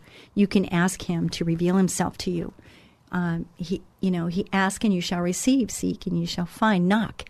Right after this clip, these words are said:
and the door shall be opened." These are scriptures. And he's telling you what to do. I, I've taught my kids through the years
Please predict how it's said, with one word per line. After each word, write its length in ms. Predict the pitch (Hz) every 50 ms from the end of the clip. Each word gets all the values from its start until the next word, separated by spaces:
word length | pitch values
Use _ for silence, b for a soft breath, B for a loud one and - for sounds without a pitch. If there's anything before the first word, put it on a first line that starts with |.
| B B B B B B B
and 140 | - 196 196
the 60 | 190
door 320 | 190 - 233 233 247 247
shall 240 | 240 - - 240 220
be 180 | 208 208 202 - -
opened." 460 | 208 233 233 - - 165 - 165 - - b b
These 200 | b 214 220 -
are 60 | 285 262
scriptures. 840 | - - - - - 262 254 - - - - - - - - - - b b b b b b b b b b b
And 120 | 208 220
he's 120 | 214 214
telling 360 | - - - 302 311 339 339 320
you 80 | 262
what 180 | 240 233 - -
to 100 | - 220
do. 400 | 208 226 262 311 208 - - - _ _ _ _ _ _ _ _ _ _ _ _ _ _ _ _ _ _ b b b b b b b b b
I, 160 | - 247 247 -
I've 260 | - 240 247 247 247 - - -
taught 260 | - - - 285 285 285
my 120 | 226 208
kids 560 | 196 - - - 262 262 240 196 185 180 -
through 260 | - - 226 220 214
the 80 | 202 202
years 640 | 190 190 202 208 220 214 202 180 - - - -